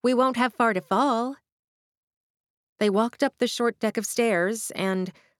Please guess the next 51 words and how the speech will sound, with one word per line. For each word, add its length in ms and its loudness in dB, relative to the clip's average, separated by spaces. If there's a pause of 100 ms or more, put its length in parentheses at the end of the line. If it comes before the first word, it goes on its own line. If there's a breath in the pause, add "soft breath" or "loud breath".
with 140 2
a 40 2
nod 340 4
at 100 -2
the 100 -2
sullen 440 0
ride 280 2
operator, 760 -2
climbed 400 0
into 240 -2
their 200 0
little 260 -2
cart. 460 -4 (760)
A 60 2
moment 380 2
later, 500 0 (140)
they 80 2
were 160 2
jerked 400 -2
upward 400 0
to 160 0
allow 240 2
another 340 0
pair 300 0
to 80 -2
board. 520 -6 (800)
Astrid, 500 0 (160)
who 100 -2
had 120 2
been 180 -2
concentrating 680 -2
as 140 -4
much 180 -2
as 100 -4
possible 520 -2
on 160 2
the 100 -2
ground 320 0
in 120 -2
front 200 0
of 100 -2
her 180 0
in 100 -2
order 220 0
to 180 -2
avoid 380 0
making 320 -4
eye 180 0
contact 560 -4
with 160 -6
anyone, 460 -6